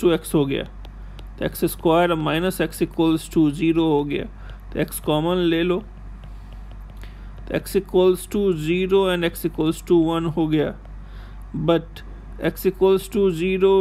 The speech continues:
rejected, rejected क्यों? क्योंकि ये log undefined हो जाएगा, in fact ये भी undefined हो जाएगा, log zero not defined है। कोई ऐसा value जो log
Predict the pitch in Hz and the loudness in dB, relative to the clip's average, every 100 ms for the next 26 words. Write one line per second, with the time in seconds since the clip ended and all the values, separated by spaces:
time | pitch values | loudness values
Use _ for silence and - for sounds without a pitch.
0 | 185 160 165 156 170 170 - - 185 160 | 6 6 4 4 2 0 -6 4 6 6
1 | 143 135 - - - - - 156 156 160 | 2 -6 -12 -16 -14 -16 -8 0 2 2
2 | 165 - 185 185 185 - 208 202 170 - | 0 0 0 0 -2 -4 0 0 0 -4
3 | - - - - - - - - - - | -14 -14 -14 -14 -14 -14 -14 -14 -14 -14
4 | - 170 185 180 214 214 165 185 202 175 | 0 2 2 2 0 2 6 6 6 6
5 | 170 170 170 170 170 170 - 160 160 160 | 6 4 4 2 4 4 4 2 2 2
6 | 156 156 147 147 147 147 151 160 156 156 | 4 4 2 2 0 -2 0 0 2 4
7 | 156 160 185 175 165 165 160 151 147 143 | 4 6 4 4 4 2 2 2 2 2
8 | 143 139 151 139 139 147 151 147 147 156 | 0 -2 -2 0 2 2 2 0 2 4
9 | 175 170 147 151 151 151 151 139 147 147 | 4 2 2 0 0 -2 0 0 0 0
10 | 165 143 135 - - - - - - 151 | 0 2 0 -4 -14 -16 -16 -16 -2 0
11 | 143 170 175 202 185 185 190 196 180 165 | 4 4 4 4 4 4 4 6 6 6
12 | 156 160 165 175 | 6 6 4 2